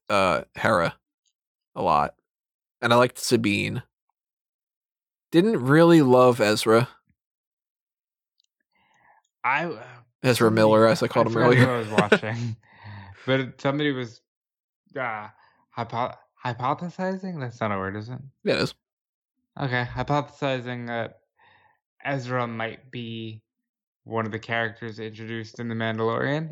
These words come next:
Speaker 2: I think that'd be pretty cool.
Speaker 1: At this point, have him, like, the spoilers, he ends up, like, skipping through time. Have him skip all the way through until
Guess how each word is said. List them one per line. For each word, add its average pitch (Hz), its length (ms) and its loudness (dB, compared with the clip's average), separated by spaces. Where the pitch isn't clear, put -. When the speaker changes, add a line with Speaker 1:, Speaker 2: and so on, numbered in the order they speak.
Speaker 2:
I 113 60 -6
think 110 180 -6
that'd 104 160 -2
be 104 120 -6
pretty 98 240 -8
cool. 113 360 -6
Speaker 1:
At 131 80 -6
this 247 140 6
point, 156 380 4
have 151 260 0
him, 170 500 2
like, 117 320 0
the 117 440 6
spoilers, 104 500 2
he - 120 0
ends 123 120 2
up, 113 100 4
like, 117 140 2
skipping 143 320 2
through 123 220 4
time. 139 560 2
Have 240 240 2
him 196 160 0
skip 165 300 2
all 127 140 6
the 135 80 4
way 131 140 6
through 120 540 6
until 110 680 4